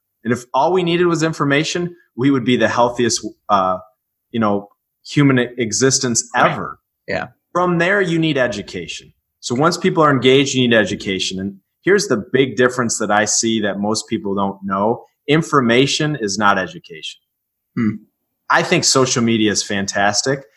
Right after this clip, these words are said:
Speaker 1: That's information. And it can be a highway to education,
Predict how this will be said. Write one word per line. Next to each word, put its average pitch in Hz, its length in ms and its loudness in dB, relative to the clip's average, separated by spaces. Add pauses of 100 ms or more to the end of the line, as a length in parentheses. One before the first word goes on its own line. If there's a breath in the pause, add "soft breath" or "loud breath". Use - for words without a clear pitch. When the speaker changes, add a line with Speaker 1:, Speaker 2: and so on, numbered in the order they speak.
(140)
Speaker 1:
That's 151 220 2
information. 92 680 -4 (420 soft breath)
And 131 100 0
it 143 80 2
can 151 140 0
be 165 100 2
a 147 80 2
highway 123 720 0 (300)
to 208 180 0
education, 101 760 -6